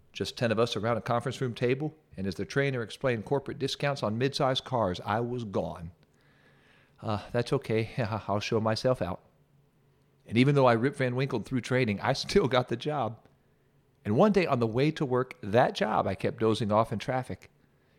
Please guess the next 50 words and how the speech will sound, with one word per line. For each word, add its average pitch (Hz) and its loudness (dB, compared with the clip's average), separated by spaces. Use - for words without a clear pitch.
And 117 2
then 160 4
I 135 6
woke 151 2
up 151 0
when 110 -2
my 107 0
ninety-seven 120 0
Neon 104 0
bumped 113 -2
the 107 -2
much 117 -2
newer, 135 2
much 131 -4
nicer 123 -2
Lexus 104 -4
stopped - 0
at - -6
the 104 -4
red 104 2
light 92 0
in 92 -8
front 87 -8
of 87 -10
me. 85 -10
I 151 2
could 165 -2
fall 143 0
asleep 139 -4
quite 139 -2
nigh 127 -2
anywhere, 143 0
anytime. 139 -2
But - -4
when 110 4
I 160 4
read 190 2
Acts 160 0
chapter 151 0
twelve, 110 2
I've 143 2
got 165 0
to 139 -2
give 131 -2
the 120 0
golden 127 0
pillow 120 4
to 92 -2
Simon 104 -2
Peter. 101 -4